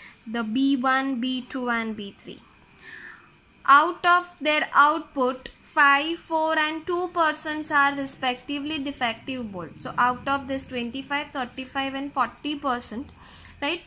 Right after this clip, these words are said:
The five percent bolts from machine one are defective, four percent bol-, bolts from machine two and two percent bolts from machine three, they, uh, manufacture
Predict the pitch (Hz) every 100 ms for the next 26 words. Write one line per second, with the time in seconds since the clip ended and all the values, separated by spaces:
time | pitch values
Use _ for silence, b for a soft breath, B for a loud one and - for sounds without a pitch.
0 | _ - 262 262 294 277 320 - 330 339
1 | 359 339 285 311 302 320 311 - 285 269
2 | 277 269 - 302 294 294 285 285 392 -
3 | B B B - - 254 254 247 240 269
4 | 269 254 220 - 320 370 381 - - -
5 | 302 285 277 320 330 339 339 320 294 277
6 | 269 285 269 - 269 277 285 - 277 277
7 | 277 277 269 - 285 277 285 - - 349
8 | 427 494 B B 262 262 285 330 339 330
9 | 330 330 302 269 277 285 285 - 277 269
10 | 262 254 - 269 285 339 311 311 339 -
11 | B B B 262 269 269 269 262 - 247
12 | 240 233 226 262 254 254 269 254 247 269
13 | 262 294